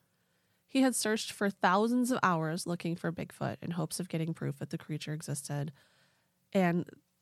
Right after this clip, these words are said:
he just wanted to also prove that the tracks that he saw weren't a prank. Like, he wanted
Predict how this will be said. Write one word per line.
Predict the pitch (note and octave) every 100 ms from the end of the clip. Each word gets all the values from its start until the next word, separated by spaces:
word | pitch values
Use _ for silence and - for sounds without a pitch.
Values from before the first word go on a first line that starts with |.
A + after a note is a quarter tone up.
| _ _
he | - F#3+
just | F#3 F#3
wanted | F3+ F3+
to | -
also | E3+ G#3 G3
prove | - E3 D3+
that | F3 -
the |
tracks | D#3+ - D3+ D#3+ -
that | -
he | F3+
saw | - D3 C#3+ -
weren't | D#3+ D#3+ C#3+ - -
a | E3
prank. | - - - A#3 -
Like, | E3+
he | - F#3
wanted | E3+ D#3+ E3